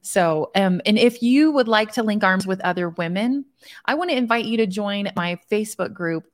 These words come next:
Bold Women in Business Sisterhood. We support each other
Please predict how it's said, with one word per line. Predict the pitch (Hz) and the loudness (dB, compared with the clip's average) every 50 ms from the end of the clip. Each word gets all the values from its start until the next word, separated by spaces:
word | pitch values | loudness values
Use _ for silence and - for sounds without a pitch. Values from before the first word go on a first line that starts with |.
| 165 - | -20 -8
Bold | _ 190 190 196 214 214 196 | _ -4 -2 -2 -4 -4 -6
Women | 190 180 170 165 165 160 160 160 | -6 -6 -6 -6 -6 -6 -8 -10
in | - - 170 165 156 | -8 -8 -8 -8 -4
Business | 156 156 156 - - 160 160 156 - - | -6 -6 -6 -6 -10 -10 -10 -10 -12 -16
Sisterhood. | - - - 165 - - - 156 147 156 151 - 71 147 - _ _ _ _ _ _ _ _ _ _ _ _ _ _ _ _ _ _ _ - - _ | -18 -14 -12 -12 -12 -10 -12 -12 -10 -8 -8 -8 -8 -10 -14 _ _ _ _ _ _ _ _ _ _ _ _ _ _ _ _ _ _ _ -20 -16 _
We | 165 214 220 | -2 -2 -2
support | 220 - - 196 190 - - 220 214 214 - - | 0 -2 -4 -8 -10 -6 -2 0 0 0 0 -2
each | 220 202 - | -6 -4 -2
other | 202 196 190 196 196 196 196 190 | -2 -2 -2 -2 -4 -4 -6 -8